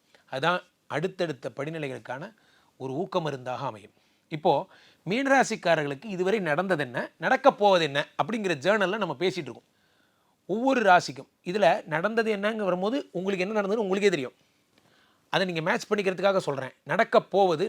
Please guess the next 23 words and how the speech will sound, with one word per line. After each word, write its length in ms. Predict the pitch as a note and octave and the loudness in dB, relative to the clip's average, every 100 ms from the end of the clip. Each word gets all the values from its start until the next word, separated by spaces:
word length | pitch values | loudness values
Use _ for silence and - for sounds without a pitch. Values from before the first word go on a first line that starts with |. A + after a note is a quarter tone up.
| G3 | 2
நான் 140 | F#3 | 4
சொல்றதை 260 | G3 C4 C4 | 4 4 4
நீங்க 120 | G#3 E3 | -2 -4
கேட்கணுங்கிறதுக்காக 600 | F#3+ F#3+ F3 D3 C#3 E3 C#3 | -4 -4 -4 -4 -4 -6 -8
சொல்றேன். 240 | A2+ - _ | -16 -18 _
அவ்வளவுதான் 300 | C#3+ D#3 E3+ B2 | -2 0 0 -2
விஷயம். 240 | - - _ _ _ _ _ _ _ | -12 -20 _ _ _ _ _ _ _
பொதுவாகவே 680 | F#3 A#3+ A3+ F#3+ D3 C#3 F#3 D#3 | 0 6 8 8 4 0 0 -2
மீனராசிக்காரர்கள் 920 | D3+ D#3 D3 B2+ - B2 A#2 A2+ D#3 D#3+ - E3 | -2 2 2 0 -8 -8 -6 -2 0 -2 -8 4
ராசிநாதன் 680 | E3 A3+ - A3 G3+ F#3+ G3 C#3 | 6 6 2 0 0 0 -6 -6
குரு 180 | E3 G#3+ G#3+ D3+ | -2 0 2 0
என்பதால், 400 | C#3 C#3 D3+ A#2+ _ _ _ _ _ _ _ - | 0 8 8 8 _ _ _ _ _ _ _ -12
நான் 140 | B2+ | -8
சொல்றது 220 | C#3+ D#3 C3 | -4 -4 -4
பாருங்க, 200 | A2 A2+ - D#3 | -10 -12 -16 -6
ராசிநாதன் 500 | D3+ E3+ F3 E3+ D#3+ C3 | -6 -4 -4 -4 -6 -4
குரு 140 | D#3+ C#3 | -2 -4
என்பதால் 340 | A#2 A#2 G3 - _ _ _ _ _ _ _ | -4 -2 -2 -4 _ _ _ _ _ _ _
உழைக்காத 840 | B2+ C#3 F#3 B3 G#3 - E3+ - G#3 G3 | -10 -4 0 0 -2 -6 -4 -2 0 2
வருமானம், 440 | E3 D#3+ D3+ A#2+ _ _ - | 0 0 -4 -6 _ _ -8
அதாவது 220 | C3 E3+ D#3+ | -4 -2 -2
வந்து 180 | D3+ A#3 - C3+ | -4 -6 -8 -12
அட்வைஸு, 440 | D3 F#3+ F3 C#3+ | -2 0 0 -4